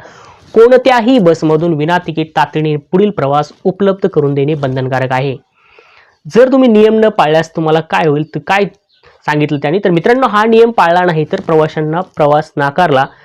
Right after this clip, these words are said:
किंवा तिकिटांच्या प्रग-, प-, फरकाची रक्कम मागितली किंवा अडवणूक किंवा गैरवर्तन त्यांच्यासोबत केलं तर संबंधित चालक आणि वाहकावर कठोर कारवाई केली जाईल. याबाबत एसटी महामंडळ प्रशासनाला सुस्पष्ट सूचना काय करण्यात देण्यात आलेल्या आहेत. कुठल्या भागात समस्या जास्त आहे? तर विशेषतः मराठवाडा,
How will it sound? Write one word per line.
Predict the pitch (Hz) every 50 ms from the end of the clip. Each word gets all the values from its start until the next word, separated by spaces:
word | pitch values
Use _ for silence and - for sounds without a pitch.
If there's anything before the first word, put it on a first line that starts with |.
| _ _ _
किंवा | - 160 165 175
तिकिटांच्या | 170 - - 175 - 208 208 214 220 214 233 220
प्रग-, | 226 196 185 170 175 - - 175
प-, | - - 175 170 165 160 160 -
फरकाची | 165 165 196 202 202 - 170
रक्कम | 160 156 - 165 160
मागितली | 151 147 147 151 143 131 131 143
किंवा | - 202 196 196
अडवणूक | 202 - 175 190 220 226 233 233 233 233 -
किंवा | - 185 180
गैरवर्तन | 170 170 180 180 190 196 190 - 208 202
त्यांच्यासोबत | 185 180 165 170 156 - 147 143 147 - -
केलं | 185 165 156 160
तर | 170
संबंधित | 160 - - 175 185 208 208 190 190 - -
चालक | 185 180 196 190 175 156
आणि | 151 156
वाहकावर | 156 156 156 160 156 - 147 147 -
कठोर | - 185 185 202
कारवाई | 196 - 156 151 147 151
केली | 151 - 147 139 143 139
जाईल. | - 190 160 147 - - - - - - - _ -
याबाबत | 160 156 160 156 160 156 180
एसटी | 180 175 - - 214
महामंडळ | 190 160 151 156 165 156 147
प्रशासनाला | - 151 143 - - 143 156 151 156
सुस्पष्ट | 156 - - 226 - - - _ _ - 254 254 - -
सूचना | 240 - - 151 - - 175
काय | - 165 143
करण्यात | - 143 139 143 147
देण्यात | 143 143 139 139 135
आलेल्या | 135 135 135 131 131
आहेत. | 127 120 - _ _ - - - - - - - - - - _ _ _
कुठल्या | - 208 - 277 285 285
भागात | 277 269 262 262
समस्या | 254 - 233 214 220 202 - 208
जास्त | 190 196 185 185 -
आहे? | 180 185
तर | 190 208 190
विशेषतः | 180 196 190 269 240 - - 262
मराठवाडा, | 226 190 180 190 196 190 190 196 196